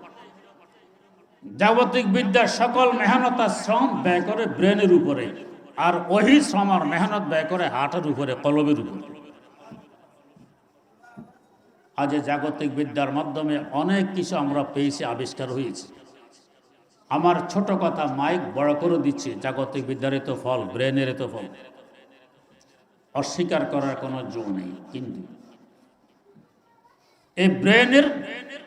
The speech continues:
মেহনতের ফসল যে পরিমাণ আমাদের উপকারে আসে, এর থেকে কয়েক গুণ বেশি আমাদের ক্ষতি করে।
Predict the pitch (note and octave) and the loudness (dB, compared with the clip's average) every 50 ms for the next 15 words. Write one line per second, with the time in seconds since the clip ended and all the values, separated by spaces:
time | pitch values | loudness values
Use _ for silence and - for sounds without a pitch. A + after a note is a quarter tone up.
0 | - - - - - - - - - - - - - G3 F#3+ A3+ B3 C4 C4 B3 | -20 -20 -20 -20 -20 -20 -20 -20 -20 -16 -8 -2 2 4 6 6 6 6 6 4
1 | - B3+ A#3 G#3 G3 - A#3 A#3+ A#3 A#3 B3 A#3+ F#3+ - - - - - - - | 4 2 2 2 2 2 2 2 2 2 0 -2 -2 -4 -8 -10 -14 -16 -16 -18
2 | - - - - - - - - _ - - - - - - _ _ _ _ _ | -18 -20 -20 -20 -20 -20 -20 -20 _ -20 -20 -20 -20 -20 -20 _ _ _ _ _
3 | _ B2+ A2+ A2 F3 A3+ A3+ A3+ A3+ B3+ B3 A#3+ A#3+ A#3+ A3+ A3 A3 A3+ A#3+ A#3 | _ -16 -2 4 6 6 6 6 6 4 4 4 2 0 0 0 0 0 0 0
4 | B3+ B3 A3 F#3 F3 F3+ F3+ F#3 F3 E3+ E3+ E3 F3 - - E3+ D#3+ C3 - - | 0 0 0 2 2 2 2 2 0 0 0 0 -2 -2 -2 -4 -4 -6 -6 -10
5 | - - - - - - E3+ F3+ F#3 F3+ G3 G#3+ G3+ G3+ F#3+ E3+ - F3 E3+ D#3+ | -14 -18 -20 -20 -10 -2 0 0 0 0 -2 -2 0 0 0 0 0 0 0 2
6 | D#3 D3 C#3+ E3 E3 D3 C3 - - E3+ E3+ - G#3 F3+ D#3+ D3+ D#3 D#3 D3+ G#3+ | 2 0 0 -2 -2 -2 -4 -4 -4 -4 -4 -2 -4 -4 -4 -4 -4 -4 -4 -4
7 | A3 - - - - - - - - - - - - - - - - D3+ - - | -6 -8 -12 -14 -18 -20 -20 -20 -20 -20 -20 -20 -12 -10 -8 -6 -6 -6 -8 -8
8 | - - - | -10 -12 -16